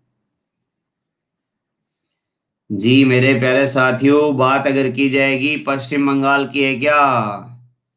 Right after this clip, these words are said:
तो स्वास्थ्य साथी योजना पश्चिम बंगाल राज्य की एक स्वास्थ्य योजना है जिसे दिसंबर दो हज़ार सोलह में launch किया गया था।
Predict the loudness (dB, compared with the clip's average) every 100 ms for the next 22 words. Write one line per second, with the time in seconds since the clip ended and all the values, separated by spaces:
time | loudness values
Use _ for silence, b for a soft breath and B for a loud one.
0 | _ _ _ _ _ _ _ -4 -4 0
1 | 2 0 0 -2 0 -2 0 0 0 0
2 | -2 -4 -6 -6 -4 -2 -2 0 0 0
3 | -2 -4 -6 -6 -10 -8 -6 -6 -6 -2
4 | -2 -2 -4 -4 -2 -2 -4 -4 -4 -4
5 | -6 -6 -4 -4 -4 -2 -2 -2 -4 -2
6 | -2 -2 -2 -4 -6 -6 -2 0 0 0
7 | -2 -4 -10